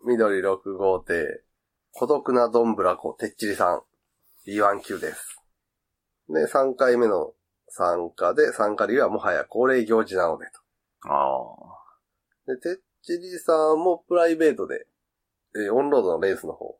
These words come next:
Speaker 2: はい。
Speaker 1: されてまして。で、ちょっとこの組の中では、まあ、勝率的には、
Speaker 2: そうですよね。
Speaker 1: うん。
Speaker 2: ちょっと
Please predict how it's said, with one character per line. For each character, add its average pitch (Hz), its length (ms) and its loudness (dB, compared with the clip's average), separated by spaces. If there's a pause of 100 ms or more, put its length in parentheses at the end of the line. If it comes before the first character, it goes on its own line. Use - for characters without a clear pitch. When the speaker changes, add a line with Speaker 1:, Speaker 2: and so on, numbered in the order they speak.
(100)
Speaker 2:
は 90 200 0
い。 - 180 -10
Speaker 1:
さ 104 160 0
れ 95 120 2
て - 180 -4
ま 90 240 -2
し - 100 -20
て。 - 260 -12 (800)
で、 127 260 -2
ち 151 80 -8
ょ 185 100 -2
っ - 80 -12 (180)
と 107 140 -2
こ 127 200 0
の 127 180 2
組 123 360 -2
の 90 160 2
中 101 380 2
で 80 120 -2
は、 123 440 2 (880)
ま 117 80 0
あ、 - 20 2
勝 123 220 2
率 117 140 -4
的 110 220 -4
に 104 100 0
は、 73 260 -2 (400)
Speaker 2:
そ 95 220 0
う - 20 -2
で - 60 -6
す 87 60 -12
よ 87 60 -6
ね。 135 100 0
Speaker 1:
う 131 60 -2
ん。 - 40 0
Speaker 2:
ち - 60 4
ょ 85 80 2
っ - 40 -14
と 82 320 2